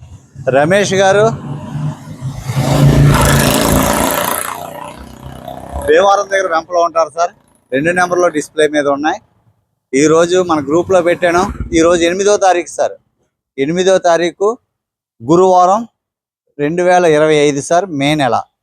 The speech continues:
ఎండలు చాలా ఎక్కువ ఉన్నాయి, పిల్లలతో జాగ్రత్త సార్. ఆ, వాటర్ ఎక్కువ తీసుకోండి.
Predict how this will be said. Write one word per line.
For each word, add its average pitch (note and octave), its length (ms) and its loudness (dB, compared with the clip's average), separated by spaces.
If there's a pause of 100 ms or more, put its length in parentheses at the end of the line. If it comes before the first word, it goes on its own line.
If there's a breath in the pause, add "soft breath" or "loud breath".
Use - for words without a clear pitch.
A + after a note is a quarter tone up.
(300)
ఎండలు C3+ 360 0 (100)
చాలా C3 160 2
ఎక్కువ C3+ 280 0
ఉన్నాయి, E3 220 2
పిల్లలతో C3 460 0
జాగ్రత్త B2 340 0
సార్. E3 200 -2 (920)
ఆ, G2+ 220 0
వాటర్ B2 340 2
ఎక్కువ C3+ 220 -2
తీసుకోండి. D#3 500 -2